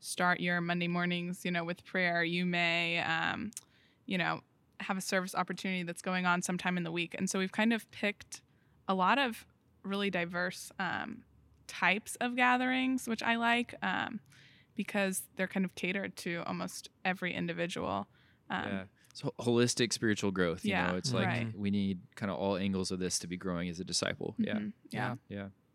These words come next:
Speaker 3: Yeah, and it's
Speaker 2: Yeah.
Speaker 3: just really cool to see how all of these things are really pushing towards that idea of life together.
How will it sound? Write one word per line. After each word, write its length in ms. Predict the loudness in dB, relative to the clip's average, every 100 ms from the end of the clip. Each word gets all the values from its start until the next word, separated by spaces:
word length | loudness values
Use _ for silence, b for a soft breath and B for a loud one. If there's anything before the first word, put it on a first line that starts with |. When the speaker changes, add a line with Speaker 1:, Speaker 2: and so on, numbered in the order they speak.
| _
Speaker 3:
Yeah, 120 | -2 -2
and 80 |
it's 140 | -2 -2
Speaker 2:
Yeah. 60 |
Speaker 3:
just 120 | 0 4
really 180 | 4
cool 180 | 4 2
to 100 | 2
see 280 | 0 0 0
how 240 | 2 2 4
all 200 | 2 2
of 80 | -2
these 220 | -4 -2
things 340 | -2 -2 -2
are 80 | -2
really 460 | -2 -2 -2 -2 -6 B B 0
pushing 340 | 2 2 -4
towards 280 | -2 -2 -2
that 120 | -2 -2
idea 240 | -2 -2
of 80 | -2
life 200 | -4 -4
together. 420 | -6 0 4 4